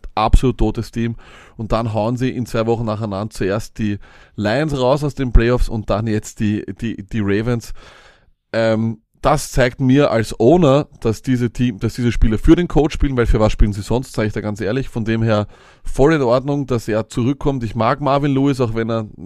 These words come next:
ja, auch wenn vieles nicht für ihn spricht, aber noch einmal, ich glaub auch, dass man sich hier einmal umgeschaut hat und gesagt hat, was haben wir zur Auswahl? Wir haben in-house nix, draußen findet man jetzt auch nix, was uns wirklich interessiert.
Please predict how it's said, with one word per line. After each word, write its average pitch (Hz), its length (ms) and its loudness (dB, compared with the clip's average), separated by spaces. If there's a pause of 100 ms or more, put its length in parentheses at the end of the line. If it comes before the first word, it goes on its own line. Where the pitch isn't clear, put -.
ja, 98 200 -6
auch 101 120 -10
wenn 113 160 -6
vieles 123 360 -6
nicht 131 180 -8
für 127 180 -4
ihn 135 80 -6
spricht, - 380 -2
aber 107 220 0 (540)
noch 120 140 2
einmal, 135 160 4
ich - 80 2
glaub 127 160 2
auch, 127 100 2
dass - 200 -6
man 127 120 -2
sich 113 140 -8
hier 165 320 2
einmal 123 240 0
umgeschaut 131 460 -4
hat 120 100 -4
und 120 60 -10
gesagt 110 200 -12
hat, 107 140 -8
was 101 400 -2
haben 123 180 -2
wir 120 120 0
zur 110 160 -4
Auswahl? 143 500 -2
Wir 117 100 -4
haben 107 140 -4
in-house 156 540 -2
nix, 143 280 -6 (360)
draußen 143 600 -2 (240)
findet 147 240 0
man 151 100 2
jetzt 135 120 -4
auch 139 220 4
nix, 170 200 -4
was 156 200 2
uns 151 120 -8
wirklich 156 280 -2
interessiert. 151 600 -2